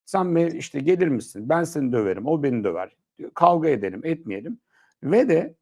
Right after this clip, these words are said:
bunu profesyonel bir maça çeviriyorlar. Hatta bunu anlatmıştım. Jake Paul mesela bu M M C şeyinin,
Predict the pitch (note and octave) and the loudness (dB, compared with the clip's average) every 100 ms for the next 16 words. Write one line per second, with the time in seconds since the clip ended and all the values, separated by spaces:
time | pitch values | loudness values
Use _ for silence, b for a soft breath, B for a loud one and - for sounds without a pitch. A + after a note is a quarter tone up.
0 | _ _ _ C#3 F3 G#3+ C#4 - - E3+ | _ _ _ -2 2 4 2 -4 0 2
1 | E3 F#3+ F3 G3+ A#3+ B3+ A2+ - D#3+ E3+ | 4 2 2 2 2 0 -2 4 4 4
2 | B3 - G#2+ F2+ F2+ D#2 - _ _ _ | 2 0 -4 -4 -6 -8 -14 _ _ _
3 | _ _ _ _ _ - - - A3+ - | _ _ _ _ _ -14 -2 2 2 8
4 | C4 C3+ - - C#3+ F3 C#3+ D3+ F3 F3 | 10 10 6 -2 0 4 4 6 4 2
5 | A#3 - G2+ B2+ F#3 F#3+ F3+ F3+ D#3 B2 | -6 -8 -6 -2 -2 0 2 2 0 -2
6 | C3 F3 D#3 D3+ D3 D3 E3 D#3+ E3 F#3 | 0 0 0 0 2 2 2 2 -2 -2
7 | F3 - B2+ A2+ D3 C#4 | -2 -6 -4 -2 -2 -4